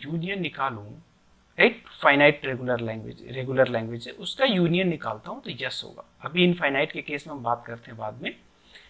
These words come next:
तो this is the simple closure property। Is context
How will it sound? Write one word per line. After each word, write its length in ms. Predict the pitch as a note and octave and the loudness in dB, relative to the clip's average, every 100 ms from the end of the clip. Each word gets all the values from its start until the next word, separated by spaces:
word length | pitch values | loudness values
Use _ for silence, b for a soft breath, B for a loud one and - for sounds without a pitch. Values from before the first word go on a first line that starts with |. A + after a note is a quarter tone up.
| b b b - | b b b 8
तो 320 | F3+ G3+ - _ _ _ - D#3 | 10 10 6 _ _ _ -16 2
this 160 | B3+ - D4+ | 2 4 -2
is 120 | E4+ - | -4 -2
the 80 | D#4 - - - | -2 -2 -8 -6
simple 340 | A3+ G3 C3+ A#2 - | -4 4 4 4 2
closure 280 | F#3 F3 F3 A#2 | 4 6 2 0
property। 420 | A#2+ A2 - G#2+ - _ _ _ _ _ B B B - | -6 -10 -14 -16 -18 _ _ _ _ _ B B B 8
Is 220 | E4 - - - | 8 8 -2 -2
context 580 | D#3 D3 - D4+ - | 0 -2 0 -2 0